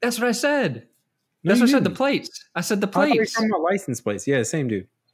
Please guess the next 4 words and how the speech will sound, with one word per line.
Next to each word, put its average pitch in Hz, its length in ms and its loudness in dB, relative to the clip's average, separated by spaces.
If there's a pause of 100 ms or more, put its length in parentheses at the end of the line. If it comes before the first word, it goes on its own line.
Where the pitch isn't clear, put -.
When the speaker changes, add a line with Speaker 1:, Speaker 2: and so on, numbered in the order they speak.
(320)
Speaker 1:
Okay. 143 220 2
Speaker 2:
Anyway. - 180 -2
Speaker 1:
<laughs> - 40 -6 (1200)
Speaker 2:
Uh, 127 260 -2